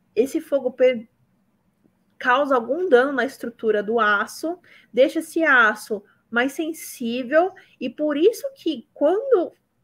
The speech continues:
é, o barco, né, o barco, eu vou falar barco, gente, né, foda-se, é barco. Quando o barco bateu no iceberg, causou-se a rachadura, porque já estava sensível por conta do fogo.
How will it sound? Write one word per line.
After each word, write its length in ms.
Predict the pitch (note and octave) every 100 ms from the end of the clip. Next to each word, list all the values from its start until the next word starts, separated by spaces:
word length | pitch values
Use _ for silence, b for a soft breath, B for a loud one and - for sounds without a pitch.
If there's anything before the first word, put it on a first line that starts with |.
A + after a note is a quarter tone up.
| -
é, 440 | A3 A3 G#3 G3+ -
o 140 | A3+ G3+
barco, 640 | F#3 A#3 A3+ G#3+ - G3
né, 140 | G3+
o 40 | F#3
barco, 260 | F#3 F3+ -
eu 60 |
vou 100 | C4+
falar 180 | D#4+ D#4+
barco, 260 | G#3+ - -
gente, 300 | - - _ _ _ _ _ _
né, 160 | G#3 G#3
foda-se, 400 | - G#3 - A3+
é 60 |
barco. 240 | A3 - _ _ B B B _
Quando 300 | D#4 G#4+ A#4+
o 40 |
barco 340 | D4 G#3+ G#3 G3+
bateu 380 | A3+ - C4 F#4
no 100 | D#4+
iceberg, 840 | A3+ - G3+ G#3 C#4 A3 G3+ G3+ b b _ -
causou-se 480 | C4 B3+ A3+ B3+
a 40 | C4+
rachadura, 680 | C4+ C4+ B3 A3 F#3+ F3+ _ _ _ _ _ _ _ _ _ _ B B -
porque 260 | C4 C4+
já 140 | C#4+ C4+
estava 540 | C4 - D#4 F#4+ G4
sensível 640 | F#4+ E4 D#4+ - D4+ F4
por 260 | E4+ D4+ -
conta 420 | D#4 F#4 A4 G#4+
do 100 | F#4+
fogo. 540 | - A3+ F#3+ F#3 F3